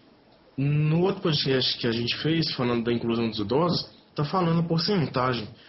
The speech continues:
como tá crescendo essa inclusão de, de dois mil e nove pra cá, teve um aumento de trinta e quatro por cento. Então, é uma coisa bacana de ver que o idoso tá correndo atrás disso.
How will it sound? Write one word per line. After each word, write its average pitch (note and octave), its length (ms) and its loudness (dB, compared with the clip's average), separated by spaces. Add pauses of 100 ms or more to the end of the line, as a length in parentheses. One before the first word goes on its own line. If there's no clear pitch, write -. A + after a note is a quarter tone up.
(160)
como E3+ 240 0
tá F3 100 -2
crescendo F3 800 0 (440)
essa D3 240 -2
inclusão E3 720 0 (300)
de, C3 340 0 (520)
de C#3 120 -2
dois F3+ 280 2
mil F#3+ 160 2
e C3+ 40 2
nove C3 480 0
pra D3 240 2
cá, E3+ 240 -2
teve E3 200 -2
um - 20 0
aumento D#3 200 0
de - 80 -6
trinta E3+ 200 0
e - 20 -4
quatro F3 280 -4
por D3+ 100 -6
cento. - 580 -6 (1400)
Então, C#3+ 140 0
é D3 60 0
uma D#3 160 0
coisa D#3+ 180 0
bacana E3 600 0
de C3 80 -2
ver C3 240 -4
que - 80 -4
o C3+ 80 0
idoso C3 340 0
tá D#3+ 80 -4
correndo E3 320 2
atrás B2+ 360 0
disso. A2 440 -4